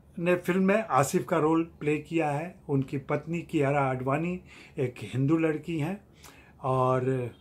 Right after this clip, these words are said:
दोनों का प्रेम हुआ है, दोनों ने भाग के शादी की है और शादी करने के बाद से परिवार में तनाव है। उनके, हम्म, लड़की के घर वालों ने लड़के को स्वीकार नहीं किया है उसके मुसलमान होने की वजह से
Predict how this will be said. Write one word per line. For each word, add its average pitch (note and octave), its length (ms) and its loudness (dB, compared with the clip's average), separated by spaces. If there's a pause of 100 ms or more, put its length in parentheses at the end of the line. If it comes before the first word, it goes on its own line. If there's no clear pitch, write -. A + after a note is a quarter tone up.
(1120)
दोनों D3+ 320 4
का C#3 140 2
प्रेम E3 520 2 (960)
हुआ D#3 260 8
है, D#3 260 2
दोनों C#3+ 260 2
ने C#3+ 120 2
भाग A#2+ 300 0
के E3+ 220 -4
शादी D#3 360 -4
की F3+ 240 -6
है G3 200 -2 (480)
और C3 320 2
शादी D3+ 360 2
करने D3+ 320 -4
के D#3 140 -4
बाद C#3+ 260 2
से C#3+ 520 -4 (460)
परिवार C#3 380 4
में C#3 180 -2
तनाव D3 420 4
है। F3 140 0
उनके, C#3 380 -2
हम्म, B2 1500 -8
लड़की C#3 340 2
के C#3+ 160 -2
घर B2+ 220 2
वालों D#3 340 2
ने C#3+ 220 -2 (560)
लड़के C#3 300 4
को C#3 140 -2
स्वीकार C#3+ 440 0
नहीं D#3+ 160 -2
किया E3+ 160 -2
है D#3+ 80 2
उसके D3 240 -4
मुसलमान C3 560 -2
होने D#3+ 260 -2
की E3+ 120 -4
वजह D#3+ 220 -2
से F#3 260 -6